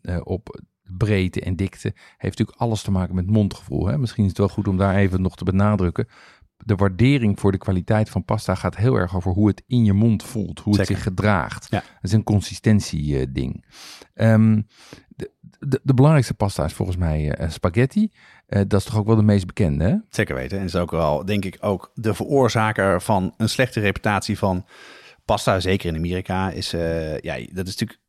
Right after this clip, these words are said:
Speaker 2: kinderen kennen dat, het is lekker om op te eten. Het is dus van de categorie lang
Speaker 1: Mhm.
Speaker 2: en hij is gedroogd. Eh, vroeger werden ze met, eh, met de hand gerold. En nu gebeurt het vooral in de fabriek.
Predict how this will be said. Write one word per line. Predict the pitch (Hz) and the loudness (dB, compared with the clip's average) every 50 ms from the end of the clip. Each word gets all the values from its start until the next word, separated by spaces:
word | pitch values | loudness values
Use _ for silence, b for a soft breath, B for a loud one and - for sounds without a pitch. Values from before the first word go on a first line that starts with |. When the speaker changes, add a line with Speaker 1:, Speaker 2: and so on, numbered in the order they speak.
| _ _ _ _ - | _ _ _ _ -8
Speaker 2:
kinderen | - - 120 120 131 131 131 123 117 113 | 0 2 4 4 4 4 4 4 2 2
kennen | - 139 127 123 | 2 2 2 2
dat, | 113 117 113 | 2 0 0
het | - | -2
is | - - | -4 -2
lekker | 117 117 - 110 | -2 -2 -2 -2
om | 101 98 | -4 -2
op | - - - | -4 -6 -6
te | - 101 | -4 -4
eten. | 98 98 98 - - _ B B B B B B B B B | -4 -4 -6 -8 -12 _ B B B B B B B B B
Het | B 120 117 | B -2 0
is | 160 147 | 0 2
dus | - 135 113 - - | 2 0 0 -2 -4
van | - 139 107 113 127 113 | -4 -2 0 0 0 0
de | 107 | -2
categorie | - - 120 - - - 107 101 90 82 | -2 -2 -2 -4 -4 -6 -4 -4 -2 -2
lang | 82 80 82 131 185 220 _ - - - | 0 0 0 0 0 -2 _ -6 0 4
Speaker 1:
Mhm. | 120 117 | 4 6
Speaker 2:
en | 107 | 6
hij | 131 147 160 | 6 6 6
is | 165 - | 4 2
gedroogd. | - - 87 87 98 147 196 - - - - _ _ _ | -2 -6 -2 0 0 0 0 -2 -6 -14 -18 _ _ _
Eh, | - - 104 101 | -4 -2 -2 -2
vroeger | - - - - 208 185 - 165 | -2 -4 0 0 2 4 4 4
werden | 127 113 104 98 | 4 4 2 0
ze | - - | 0 0
met, | 104 101 101 95 - | 0 0 -2 -2 -2
eh, | 104 92 90 87 | -2 -2 0 0
met | 90 90 90 | -2 -2 0
de | - | 0
hand | 87 95 123 160 - | 2 2 2 0 -2
gerold. | - - 123 139 156 180 214 - - B B B B B B B B B B | -4 -4 0 0 0 0 0 -6 -12 B B B B B B B B B B
En | - 104 | 0 2
nu | 113 147 | 4 4
gebeurt | 143 - 113 107 104 | 4 4 2 2 2
het | 104 - | 0 -2
vooral | - - 104 98 92 90 | -2 0 2 2 2 2
in | 85 - 90 98 98 | 0 0 -2 -2 -2
de | 92 | -2
fabriek. | - - 98 85 90 107 101 - - - | -2 -4 -4 -2 0 0 0 -2 -4 -18